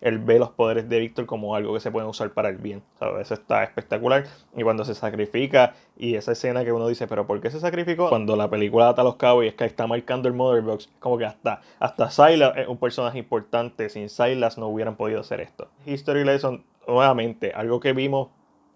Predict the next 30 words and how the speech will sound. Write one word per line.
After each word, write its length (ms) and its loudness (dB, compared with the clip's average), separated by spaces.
¿verdad? 200 0
Superficialmente 840 0
en 60 0
la 100 4
película 260 0
del 100 0
dos 80 -4
mil 140 -6
diecisiete, 380 -2
ahora 200 4
la 120 4
vemos 480 -2
con 220 -8
todo 280 2
el 80 2
esplendor 420 -2
y 40 -2
en 60 -6
contexto. 640 -4
Está 300 2
la 160 2
parte 300 0
que 80 -2
se 100 -10
siente 500 -2
mitológica, 680 4
que 140 -6
hace 240 -6
que 100 -4
nuestros 320 -4